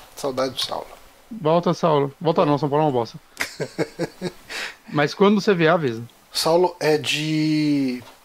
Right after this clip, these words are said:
Speaker 1: da terra do Catupiry, Lam-, Lambari.
Speaker 2: Isso aí. Lambari.
Speaker 1: Queridíssimo
Speaker 2: Lambari não
Speaker 1: Saulo.
Speaker 2: é, não, o peixinho?
Speaker 1: Também.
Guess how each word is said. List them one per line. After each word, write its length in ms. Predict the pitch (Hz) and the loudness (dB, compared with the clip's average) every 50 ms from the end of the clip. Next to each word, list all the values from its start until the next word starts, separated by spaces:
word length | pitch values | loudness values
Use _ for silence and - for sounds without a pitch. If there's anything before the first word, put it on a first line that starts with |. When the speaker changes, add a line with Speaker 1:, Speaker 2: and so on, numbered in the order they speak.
| _ - | _ -18
Speaker 1:
da 160 | - 117 139 131 | -4 -2 -2 -2
terra 360 | - - - 190 185 190 196 | -2 -4 -2 0 0 2 0
do 80 | 185 | -2
Catupiry, 640 | - - - - - 160 - - 143 123 123 127 - - - - | -2 -4 -4 -4 -6 -12 -8 -6 -6 -4 -4 -6 -8 -10 -14 -10
Lam-, 320 | 131 127 160 180 175 - - - | -4 -2 -2 -2 -2 -6 -6 -2
Lambari. 560 | 131 160 190 208 190 175 139 117 113 113 - - - - - - - - - - - - - | 0 0 0 2 2 0 0 0 -4 -10 -14 -20 -20 -20 -20 -20 -20 -16 -16 -16 -16 -18 -16
Speaker 2:
Isso 240 | - - - - - | -12 -10 -8 -6 -4
aí. 360 | - - 311 - 165 175 202 - _ _ _ _ _ - - - - - - 165 | -4 -2 -2 -2 -2 -2 -4 -8 _ _ _ _ _ -16 -16 -14 -14 -12 -6 -4
Lambari. 500 | 139 131 139 160 190 202 156 131 147 151 - - - - - - - _ | -2 -2 0 0 0 0 0 -2 -4 -4 -8 -16 -20 -20 -20 -20 -20 _
Speaker 1:
Queridíssimo 300 | - 170 160 156 - 185 | -6 -4 -4 -2 0 0
Speaker 2:
Lambari 220 | 202 208 226 226 254 | 2 2 2 2 2
não 140 | 262 262 247 | 2 2 2
Speaker 1:
Saulo. 100 | 202 175 | 2 2
Speaker 2:
é, 580 | 165 156 151 143 139 135 131 127 120 117 117 123 - _ _ _ _ _ _ _ | 2 2 2 2 2 2 2 0 -2 -4 -6 -10 -14 _ _ _ _ _ _ _
não, 460 | - 147 143 139 135 127 123 127 135 135 | -2 0 0 2 2 2 2 2 0 0
o 40 | |
peixinho? 420 | 117 - 127 - - 202 196 165 131 - _ _ _ _ _ - - _ | 0 -2 -4 -2 0 0 0 0 -2 -4 _ _ _ _ _ -20 -14 _
Speaker 1:
Também. 360 | - 170 202 214 196 151 127 | -4 -2 0 0 0 0 -2